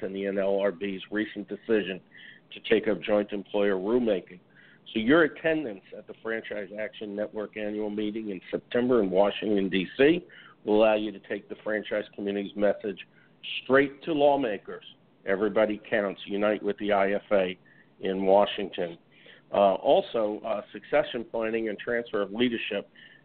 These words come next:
can often be complicated for many franchises.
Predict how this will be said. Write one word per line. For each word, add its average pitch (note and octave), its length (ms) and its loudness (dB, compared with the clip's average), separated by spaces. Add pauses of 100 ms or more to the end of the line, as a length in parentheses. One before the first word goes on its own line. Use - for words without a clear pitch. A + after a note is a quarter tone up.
can B2+ 140 6
often C3+ 280 4
be A#2 320 -4
complicated G#2+ 720 2
for G2+ 100 -6
many G2+ 300 0
franchises. G#2+ 680 0